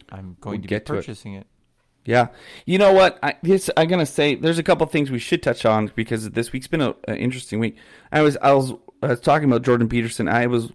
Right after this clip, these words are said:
Speaker 2: watching a podcast, uh, with, uh, two, two ladies and Doctor Peterson, younger ones,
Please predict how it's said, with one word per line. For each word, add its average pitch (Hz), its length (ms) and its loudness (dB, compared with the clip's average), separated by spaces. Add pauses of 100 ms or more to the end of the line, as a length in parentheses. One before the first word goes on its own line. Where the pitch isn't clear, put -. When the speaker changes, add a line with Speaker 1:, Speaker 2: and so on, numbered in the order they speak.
Speaker 2:
watching 123 340 -6
a 107 60 -6
podcast, - 800 -6 (580)
uh, 107 640 -2
with, 120 360 -2
uh, 113 420 4
two, 160 440 -4
two - 180 -4
ladies 139 320 0
and 120 80 -4
Doctor 120 320 -2
Peterson, 127 540 -4
younger 151 300 0
ones, 117 400 -2